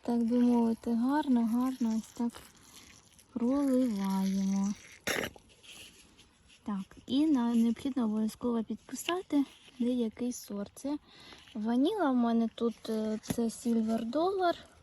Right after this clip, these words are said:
І ось це, не пам'ятаю, е, Ренсан, Ренсан Фрамбозіні.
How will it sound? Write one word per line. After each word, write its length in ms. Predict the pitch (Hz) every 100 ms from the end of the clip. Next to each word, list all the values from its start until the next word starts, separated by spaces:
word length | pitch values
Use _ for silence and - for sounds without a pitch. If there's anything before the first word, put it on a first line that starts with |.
| _ _ - - - - - - - - -
І 280 | - 285 302
ось 160 | 277 240
це, 460 | - - 285 302 285 - - - -
не 120 | 254 240
пам'ятаю, 840 | - 240 233 233 254 262 247 240 - _ - - - - -
е, 300 | 233 226 220
Ренсан, 680 | 233 269 269 - 214 208 202 -
Ренсан 480 | 247 226 226 247 247
Фрамбозіні. 840 | - 233 226 226 214 202 202 196